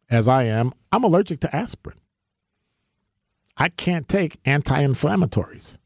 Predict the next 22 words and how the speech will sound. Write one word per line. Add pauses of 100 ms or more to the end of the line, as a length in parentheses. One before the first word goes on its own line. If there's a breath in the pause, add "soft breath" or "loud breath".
(760)
So
if
I
bump
something,
the
only
thing
I
can
do
is
take
away
pain.
But
if
it
swells
up, (340)
pff, (920)
I'm